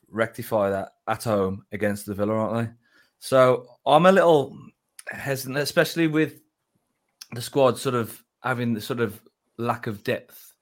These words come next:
You know, we haven't got, like, Bailey to bring on to add pace when,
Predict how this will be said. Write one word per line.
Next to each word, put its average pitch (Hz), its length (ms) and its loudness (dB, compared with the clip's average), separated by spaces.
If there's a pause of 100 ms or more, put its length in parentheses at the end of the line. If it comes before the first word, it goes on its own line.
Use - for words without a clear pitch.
(220)
You 120 80 -6
know, 113 180 2
we 113 140 0
haven't 117 220 0
got, 113 260 -2
like, 107 220 -4
Bailey 107 300 0
to 104 120 -20
bring 107 300 -4
on 104 280 -4 (360)
to 123 120 -6
add 107 160 -4
pace 110 480 -6
when, 110 380 -4